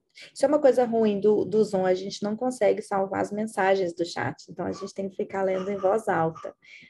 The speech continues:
É, o João fala que uma forma de medir esse engajamento é se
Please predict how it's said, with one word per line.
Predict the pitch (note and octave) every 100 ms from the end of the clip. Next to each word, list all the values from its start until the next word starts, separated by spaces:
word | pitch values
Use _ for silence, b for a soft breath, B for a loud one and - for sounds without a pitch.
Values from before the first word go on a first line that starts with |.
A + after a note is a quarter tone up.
| -
É, | E3+ F3 E3 D#3+
o | - F#3 F3+ F3+
João | F#3
fala | F#3 F#3 F#3+
que | G3+
uma | G3
forma | F#3+ F#3+ G3 G3
de | G3
medir | F#3+ G3 - G3 G#3 b b b -
esse | - F3+ D#3+
engajamento | F#3+ G3+ G3 F#3+ F#3 G3+ A#3 A#3 A3
é | G3+
se | A3